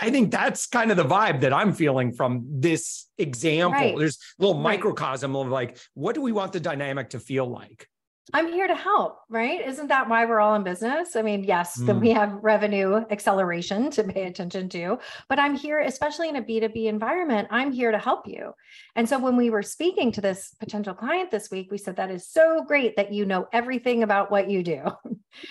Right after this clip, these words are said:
Speaker 2: But really what you're not saying is how you have helped others and how
Speaker 1: That's
Speaker 2: you can help
Speaker 1: interesting.
Speaker 2: them. And you need to really flip that narrative. And I think it's important, go look at your website and say, you know, if I'm someone coming with a need or a pain point,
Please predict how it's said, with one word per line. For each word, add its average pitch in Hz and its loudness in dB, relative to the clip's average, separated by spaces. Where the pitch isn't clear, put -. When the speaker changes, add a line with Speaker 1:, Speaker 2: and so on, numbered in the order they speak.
Speaker 2:
But 233 6
really 254 4
what 220 4
you're 214 2
not 214 2
saying 190 2
is 185 -6
how 190 0
you 180 0
have 170 2
helped 156 -6
others - -10
and 196 0
how 185 -2
Speaker 1:
That's 185 0
Speaker 2:
you 175 -2
can 170 -8
help 156 -6
Speaker 1:
interesting. - -18
Speaker 2:
them. 170 -4
And 226 4
you 277 2
need 349 0
to 311 -6
really 240 2
flip 220 -2
that 202 -2
narrative. 294 2
And 190 -4
I 190 -4
think 240 -6
it's 262 -6
important, 349 0
go 359 4
look 427 6
at 392 -2
your 381 -2
website 392 0
and 214 -2
say, 233 2
you 247 -4
know, 247 2
if 247 -2
I'm 302 0
someone 220 0
coming 302 0
with 254 -2
a 226 2
need 208 2
or 185 2
a 185 2
pain 285 -8
point, 175 -8